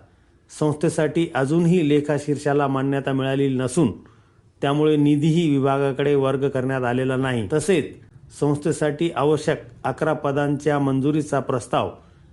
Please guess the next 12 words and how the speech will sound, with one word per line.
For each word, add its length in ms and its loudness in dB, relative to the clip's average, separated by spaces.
अल्पसंख्याक 720 0
विकास 600 -2
विभागाने 600 0
वित्त 240 -4
विभागाकडे 960 2
दोनदा 380 2
पाठवूनही 640 0
त्याला 220 0
मंजुरी 440 4
मिळू 240 2
शकलेली 420 0
नाही. 380 0